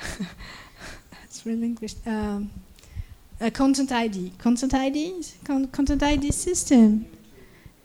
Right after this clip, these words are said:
is, is developed by Google. So, okay, so tomorrow when you are a small company that is, uh, willing to, ha-, to, to act as a platform,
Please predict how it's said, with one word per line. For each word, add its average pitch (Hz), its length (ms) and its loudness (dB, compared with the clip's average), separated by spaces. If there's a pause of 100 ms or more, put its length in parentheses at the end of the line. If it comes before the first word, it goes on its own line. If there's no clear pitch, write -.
(200)
is, 262 260 6
is 226 160 8
developed 220 460 0
by 285 180 0
Google. 277 560 0
So, 254 240 4
okay, 254 280 4
so 247 440 6
tomorrow 320 560 8
when 254 260 10
you 254 540 8
are 233 260 2
a 220 180 -2
small 277 640 8 (420)
company 262 640 2
that 220 220 0
is, 226 440 -2
uh, 202 440 2
willing 240 380 2
to, 220 320 2
ha-, 202 260 -4
to, - 160 -10 (220)
to - 160 -10
act 240 240 -2
as 226 160 0
a 202 80 0
platform, 269 760 2